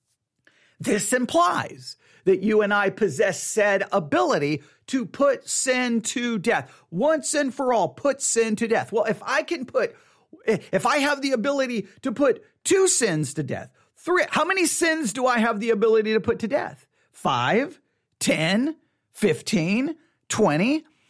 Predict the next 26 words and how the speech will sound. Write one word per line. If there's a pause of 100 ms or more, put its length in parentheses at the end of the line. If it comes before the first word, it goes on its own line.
(280)
And
you
would
think
if
I
have
the
ability
to
put
five,
ten,
fifteen,
twenty
sins
to
death, (300)
then
logically (160)
that
would
imply (260)
I
can
put